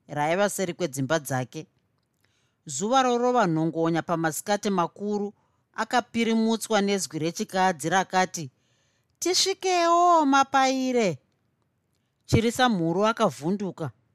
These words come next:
akakaronjungwa muziso nesembo rezinzana rairuka. Aiziva kuti mazuva omudzimai wake mukuru akanga aenda,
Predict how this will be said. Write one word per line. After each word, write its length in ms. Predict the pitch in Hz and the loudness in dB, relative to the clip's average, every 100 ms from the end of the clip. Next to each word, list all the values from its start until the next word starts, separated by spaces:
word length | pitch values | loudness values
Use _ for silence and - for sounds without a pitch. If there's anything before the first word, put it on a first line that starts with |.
| _ _ _ - | _ _ _ -8
akakaronjungwa 1000 | 196 185 196 180 175 156 139 185 208 226 | -4 0 2 2 2 -2 -2 0 2 2
muziso 680 | 208 139 147 165 - 214 208 _ _ | 2 -2 -4 -6 -2 -2 -4 _ _
nesembo 540 | 175 180 - 220 214 196 | -2 -2 0 0 2 0
rezinzana 640 | 165 127 208 170 147 147 | 0 -2 -2 0 0 0
rairuka. 680 | 147 151 170 190 170 - 165 _ _ _ _ _ _ _ | 0 0 0 -4 -6 -8 -12 _ _ _ _ _ _ _
Aiziva 480 | 254 254 160 170 220 | 0 0 0 0 0
kuti 280 | 233 220 196 | -2 -2 0
mazuva 500 | 185 151 143 180 220 | 0 0 -6 -2 -2
omudzimai 540 | 226 196 156 175 208 | 0 -2 -2 0 2
wake 380 | 208 202 190 208 | 2 0 -2 -4
mukuru 600 | 208 175 196 208 202 202 - _ | -4 -6 -8 -6 -6 -8 -14 _
akanga 420 | 185 190 202 202 | -8 -2 -2 0
aenda, 540 | 190 196 185 175 170 | 0 2 0 0 -2